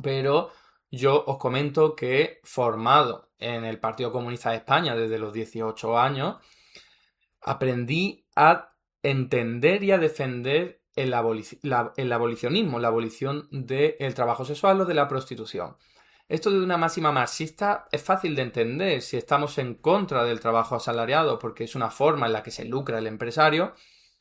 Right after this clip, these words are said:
pues con mayor motivo vamos a estar en contra del trabajo sexual, que es una persona, normalmente mujer, realizando un trabajo que va a beneficiar a su empleador y encima,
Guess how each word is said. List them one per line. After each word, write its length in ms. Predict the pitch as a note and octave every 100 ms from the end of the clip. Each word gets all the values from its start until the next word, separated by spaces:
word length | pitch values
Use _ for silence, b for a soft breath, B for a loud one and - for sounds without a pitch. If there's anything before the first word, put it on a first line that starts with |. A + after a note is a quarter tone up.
| b
pues 180 | B2 A2+
con 280 | B2 A2+ G#2+
mayor 360 | G#2 G#2 A#2
motivo 400 | A#2+ A#2+ C#3+ D3
vamos 180 | C#3 B2+
a 40 |
estar 160 | B2+ C3+
en 80 | B2+
contra 300 | C#3+ C3+ D#3
del 160 | B2+
trabajo 380 | G#2+ A#2+ A#2+ C3+
sexual, 500 | B2+ C3+ - E3+ F3+ _ b b b b _
que 320 | C3 B2 C3
es 260 | D3 - _
una 400 | - C3 C3+ - -
persona, 600 | A#2+ A#2 D#3+ D#3 C3 A#2
normalmente 600 | A2+ A2+ A#2+ B2+ C3+ C#3
mujer, 600 | C3+ C3+ D#3+ E3 E3+ F#3+ b b _
realizando 580 | A#2+ B2 A#2 - B2+ C3
un 60 | B2+
trabajo 580 | C#3 C#3 C#3+ D#3+ E3
que 320 | - C3 - b b _ -
va 120 | A#2
a 20 |
beneficiar 580 | B2 C3 B2+ B2+ C#3+ - -
a 120 | A2+
su 220 | - B2
empleador 720 | A#2 A#2 B2 B2+ C#3+ F#3+ A3+
y 80 | A3+
encima, 600 | A3 - B2+ C3 C#3 F#3